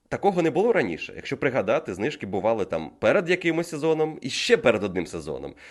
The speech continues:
І це були реально періоди, заради яких люди чогось чекали. А тепер через те, що кожен почав робити ці знижки, їх так багато стало, що вони тепер на випередки зроблять знижки на знижки. І це все йде в нікуди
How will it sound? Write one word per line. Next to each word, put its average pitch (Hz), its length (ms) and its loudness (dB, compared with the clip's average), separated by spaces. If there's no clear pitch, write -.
І 117 80 -4
це 147 220 2
були 123 480 4
реально 123 320 4
періоди, 104 460 0
заради 90 320 -2
яких 92 280 -4
люди 101 160 -2
чогось 98 340 -8
чекали. 80 460 -4
А 123 80 -2
тепер 254 420 -4
через 139 240 -4
те, 160 100 -10
що 160 220 -8
кожен 185 360 0
почав 90 300 -4
робити 85 280 -8
ці - 140 -16
знижки, 370 440 -4
їх 190 320 -10
так 233 220 -2
багато 180 320 0
стало, 90 280 -2
що 120 160 -12
вони 160 200 -2
тепер 175 240 0
на 156 140 2
випередки 143 600 -2
зроблять 147 360 -2
знижки 165 340 -2
на 151 120 0
знижки. 165 460 -2
І 139 100 -2
це 233 160 6
все 196 260 2
йде 139 200 2
в 135 100 -4
нікуди 160 500 -4